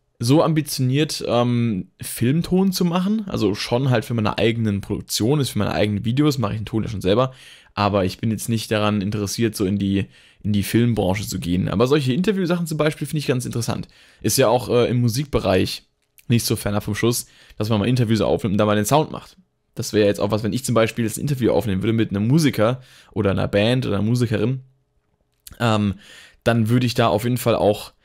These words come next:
entsprechende Vorbereitung treffen, damit das auch gut wird. Wahrscheinlich würde ich dann nicht selber die Tonangel halten, ähm, <laughs> weil ich ja dann derjenige sein müsste, der die Fragen stellt und vielleicht sogar mit vor der Kamera steht, sitzt, wie auch immer.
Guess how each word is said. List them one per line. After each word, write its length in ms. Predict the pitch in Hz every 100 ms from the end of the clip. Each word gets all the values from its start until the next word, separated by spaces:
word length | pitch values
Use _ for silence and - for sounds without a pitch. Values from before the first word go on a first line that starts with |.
| _ _ _ _ -
entsprechende 460 | 110 - 120 120 113
Vorbereitung 380 | 131 120 104
treffen, 180 | 107 107
damit 180 | 107 107
das 120 | 104
auch 200 | 98 107
gut 180 | 120 104
wird. 180 | 98 - _ _ _
Wahrscheinlich 260 | - 123 113
würde 140 | 131
ich 40 | 123
dann 80 |
nicht 100 | 117
selber 200 | 120 131
die 60 | 110
Tonangel 360 | 131 135 156 143
halten, 380 | 156 170 196 160 156
ähm, 420 | 110 120 117 113
<laughs> 40 | 123
weil 440 | 147 123 123 113 - - -
ich 160 | - -
ja 100 | 120
dann 120 | 113
derjenige 360 | 113 117 113 113
sein 220 | 113 117
müsste, 220 | 113 117
der 40 |
die 80 | 107
Fragen 380 | - 104 123 143
stellt 300 | - 147 156
und 180 | 120 107
vielleicht 340 | - 101 104
sogar 200 | 104 104
mit 140 | 113 110
vor 100 | 120
der 80 |
Kamera 300 | 110 123 127
steht, 260 | 131 147 139
sitzt, 300 | 139 147 -
wie 80 | 120
auch 60 |
immer. 240 | 127 151